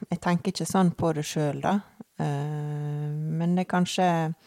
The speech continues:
igjen da, så handler det kanskje om interesse å gjøre, at jeg,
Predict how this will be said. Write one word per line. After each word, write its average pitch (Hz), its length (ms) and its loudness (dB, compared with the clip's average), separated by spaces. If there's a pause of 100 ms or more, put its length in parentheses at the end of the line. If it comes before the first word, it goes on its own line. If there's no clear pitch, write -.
(1200)
igjen 190 420 8
da, 175 100 4
så 190 100 4
handler 180 320 8
det 165 120 0
kanskje 165 240 0
om 180 40 6
interesse 165 680 2
å 143 40 4
gjøre, 139 240 2
at 151 160 -4
jeg, 160 180 0